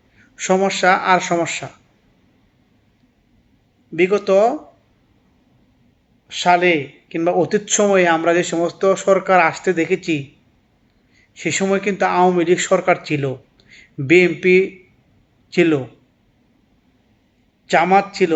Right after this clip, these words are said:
চোদ্দ দল ছিল, জাতীয় পার্টি ছিল, বিভিন্ন দলই ছিল। এর মধ্যে তত্ত্বাবধায়ক সরকারও ছিল, বিভিন্ন সরকারও ছিল, কিন্তু কোনো সরকার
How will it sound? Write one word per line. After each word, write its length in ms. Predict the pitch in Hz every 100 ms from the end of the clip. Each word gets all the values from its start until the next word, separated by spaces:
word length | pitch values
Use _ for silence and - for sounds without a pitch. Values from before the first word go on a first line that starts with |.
| 147
চোদ্দ 340 | - 185 180 196
দল 160 | 202
ছিল, 220 | - 175 160 139 - _ _ _ -
জাতীয় 360 | 165 175 208 208
পার্টি 260 | 190 202
ছিল, 160 | 185 175
বিভিন্ন 340 | 165 185 208 233
দলই 300 | 190 214 208
ছিল। 220 | 202 196 156 127 _ _ _ _ _ _ _ _ 156
এর 160 | 170
মধ্যে 300 | 196 202 196
তত্ত্বাবধায়ক 540 | 185 185 185 180 175 170
সরকারও 360 | 196 180 185
ছিল, 220 | 180 190 196 240 - _ _ _ _ _ _ -
বিভিন্ন 340 | 156 165 175 175
সরকারও 420 | - 180 170 151
ছিল, 240 | - 151 131 120 _ _ _ _ _ _ _ -
কিন্তু 580 | 170 160 165 165 214 - _ _
কোনো 240 | - 156 196
সরকার 640 | - - 214 214 196 147